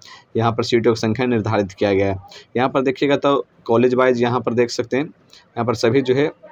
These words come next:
आप लोग का कॉलेज वाइज यहाँ पर आप लोग को सीटों की संख्या दिया गया है। साथ में यहाँ पर देखिएगा तो कौन सा ब्रांच का कितना सीटों की संख्या है, यहाँ पर आप लोग को ये देखने को मिल जाएगा।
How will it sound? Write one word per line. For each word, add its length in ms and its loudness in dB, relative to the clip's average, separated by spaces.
आप 200 -2
लोग 100 2
का 140 -6
कॉलेज 260 4
वाइज 280 2
यहाँ 140 -2
पर 120 -2
आप 160 -2
लोग 120 0
को 80 0
सीटों 280 -2
की 60 -2
संख्या 340 -2
दिया 160 2
गया 160 0
है। 60 0
साथ 320 -2
में 80 -2
यहाँ 140 -2
पर 120 -4
देखिएगा 320 0
तो 160 -2
कौन 200 0
सा 120 0
ब्रांच 280 0
का 80 -2
कितना 300 -4
सीटों 240 0
की 60 -2
संख्या 320 -2
है, 100 2
यहाँ 200 0
पर 120 -2
आप 160 0
लोग 120 2
को 60 0
ये 100 2
देखने 300 0
को 80 -2
मिल 160 2
जाएगा। 280 2